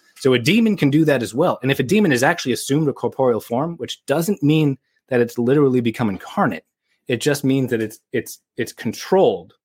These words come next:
It, it, it's decided to control. Its will is exerted over a certain amalgamation of molecules, and it's arranging them in such a way that there's really something happening there. If that's happening, and it'll only be temporary, which is why these phenomena are always fleeting,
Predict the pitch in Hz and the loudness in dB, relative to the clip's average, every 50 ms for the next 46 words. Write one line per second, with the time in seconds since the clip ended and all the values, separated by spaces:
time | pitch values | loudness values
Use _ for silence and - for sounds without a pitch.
0 | _ _ 143 127 127 123 131 - 120 120 - - 139 - - 143 143 151 139 123 | _ _ -8 -4 -2 -4 -2 -2 -2 -4 -2 -6 -6 -2 -2 0 0 2 0 0
1 | 117 113 - 123 113 - - 110 - - 170 151 117 104 110 - 107 - 104 101 | -2 -2 -4 -6 -6 -4 -6 -6 -4 0 2 2 2 2 0 -4 -6 -8 -8 -4
2 | 117 143 170 160 131 117 120 - 127 117 113 110 110 104 107 127 120 110 104 92 | 0 2 2 4 2 2 0 -2 -2 -2 -2 -4 -4 -2 0 2 2 2 0 -4
3 | 98 101 _ _ _ _ _ _ _ _ - 127 113 113 113 107 - - 143 127 | -10 -14 _ _ _ _ _ _ _ _ -4 -4 -2 -2 -2 -4 0 -2 -2 0
4 | 120 113 110 113 117 110 110 107 113 113 113 - 117 101 107 110 123 120 104 101 | 0 0 0 0 0 0 0 -2 -2 -4 -4 -4 -4 -2 2 2 2 2 2 -2
5 | - - 92 - - - - - 123 110 101 - 113 110 120 143 143 127 123 117 | -4 -10 -14 -16 -16 -18 -14 -8 -8 -6 -4 -2 -2 0 2 0 2 2 0 0
6 | 110 107 101 - 117 - - 107 110 135 135 107 - - - _ _ _ _ _ | 0 -2 -2 -4 -4 -4 -4 -2 0 2 0 0 -2 -6 -14 _ _ _ _ _
7 | _ _ 131 123 117 127 123 110 110 123 160 180 147 123 117 - 135 123 104 107 | _ _ -2 0 2 2 0 0 2 2 2 2 2 0 -2 0 0 0 0 -2
8 | 98 98 127 160 156 156 - 90 87 82 - - - - _ _ _ _ _ _ | -4 -4 -2 -2 -2 -2 -4 -10 -12 -16 -18 -20 -20 -20 _ _ _ _ _ _
9 | _ _ _ _ - 123 - 143 156 185 175 - 139 165 202 196 - 113 90 80 | _ _ _ _ -4 -2 0 2 2 2 2 0 0 0 0 0 -2 -6 -6 -8
10 | - _ _ _ _ _ _ _ _ _ 117 113 110 107 113 123 135 131 120 110 | -16 _ _ _ _ _ _ _ _ _ -4 -2 0 2 2 2 2 2 2 0
11 | 110 - 160 185 196 - 117 101 85 - 92 117 117 117 110 - 104 98 113 113 | 0 0 0 -2 0 0 -2 -4 -4 -4 -8 -6 -4 -4 -6 -6 -6 -2 -2 0
12 | 117 113 107 110 101 - - - _ _ 262 - - 117 120 120 117 110 104 104 | 0 0 -2 -4 -6 -6 -12 -16 _ _ -14 -6 -2 0 0 2 0 0 0 -2
13 | 98 90 90 - - - - 156 160 123 - - - | -2 -4 -6 -10 -6 0 2 2 2 2 0 -4 -12